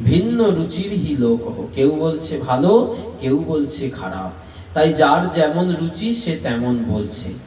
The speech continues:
এই অলৌকিক ঘটনা দর্শন করে রঙ্গিয়া নিতাই চাঁদের খেলা সকলকে বোঝাতেন। মহাপুরুষের প্রভাব মনে করে কেউ কেউ আশ্চর্যান্বিত হলেন যে হয়তো এই মহাপুরুষই, তার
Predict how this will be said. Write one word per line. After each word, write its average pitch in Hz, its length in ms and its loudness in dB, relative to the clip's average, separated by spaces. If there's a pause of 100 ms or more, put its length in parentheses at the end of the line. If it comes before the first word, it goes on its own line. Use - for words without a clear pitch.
(340)
এই 175 200 6
অলৌকিক 185 720 4
ঘটনা 160 540 -2
দর্শন 143 480 -2 (100)
করে 151 340 0
রঙ্গিয়া 139 520 2
নিতাই 143 380 -2
চাঁদের 143 460 -4
খেলা 127 520 0 (360)
সকলকে 127 420 -2
বোঝাতেন। 107 500 -6 (880)
মহাপুরুষের 175 800 2
প্রভাব 170 680 2 (140)
মনে 147 220 -2
করে 180 260 -2
কেউ 160 320 -4
কেউ 156 280 -2
আশ্চর্যান্বিত 131 840 -2
হলেন 113 380 -4
যে 160 220 0
হয়তো 170 360 0
এই 170 200 2
মহাপুরুষই, 156 760 -2 (460)
তার 170 320 2